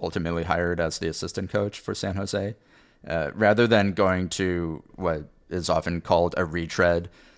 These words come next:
or someone who's been in the Rolodex of head coaches that tend to get shuffled around whenever there's a firing or an opening.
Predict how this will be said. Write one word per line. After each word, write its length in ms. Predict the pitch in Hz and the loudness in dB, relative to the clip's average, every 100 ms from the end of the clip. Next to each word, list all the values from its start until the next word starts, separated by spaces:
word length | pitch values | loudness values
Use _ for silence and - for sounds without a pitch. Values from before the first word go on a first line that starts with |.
| - | -12
or 380 | - 82 80 76 | -4 -2 -2 -4
someone 460 | 71 - 90 87 85 | -8 -2 0 2 0
who's 400 | 87 82 76 - _ _ - - | -2 -4 -6 -12 _ _ -16 0
been 220 | 92 87 | 0 0
in 160 | 90 90 | -2 -2
the 80 | 87 | -2
Rolodex 580 | 82 80 82 82 82 | -2 -2 0 0 0
of 120 | 85 - | -2 -2
head 180 | 87 | -4
coaches 440 | - 87 82 90 82 | -2 -4 -2 -4 -2
that 300 | 87 80 80 - _ | 0 -2 -4 -12 _
tend 220 | - 82 | -4 -2
to 60 | 85 | -2
get 180 | 87 85 | -2 -2
shuffled 340 | - 82 82 | -2 -2 -2
around 400 | 85 82 85 85 | -2 0 0 -2
whenever 500 | 82 85 82 82 80 - | -2 -2 -2 -4 -6 -10
there's 420 | 82 82 80 76 | -6 -4 -4 -6
a 60 | - | -6
firing 600 | - 87 82 82 87 85 | 0 2 2 -2 -2 -4
or 160 | 80 | -4
an 80 | 80 | -6
opening. 480 | 78 - 92 95 110 | -6 -6 -4 -4 -6